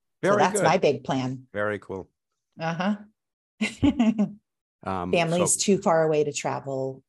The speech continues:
Speaker 1: for such a short amount of time off for us,
Speaker 2: Yeah,
Speaker 1: so.
Speaker 2: so thank-, Thanksgiving for us is never,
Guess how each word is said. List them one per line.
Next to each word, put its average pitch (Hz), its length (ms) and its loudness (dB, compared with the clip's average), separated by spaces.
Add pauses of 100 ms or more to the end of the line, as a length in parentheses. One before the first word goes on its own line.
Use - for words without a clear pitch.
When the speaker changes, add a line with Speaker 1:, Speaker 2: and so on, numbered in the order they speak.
Speaker 1:
for 143 100 -2
such 135 300 -4
a - 20 -4
short 131 400 -4
amount 139 300 -4
of 135 60 -8
time 131 260 -6
off 127 260 -10
for - 180 -10
us, - 160 -6
Speaker 2:
Yeah, 117 280 0
Speaker 1:
so. - 80 -6
Speaker 2:
so 113 120 0
thank-, 139 300 -4
Thanksgiving 131 640 -2
for - 300 -6
us 104 420 -4 (140)
is 90 160 -12
never, 95 480 -6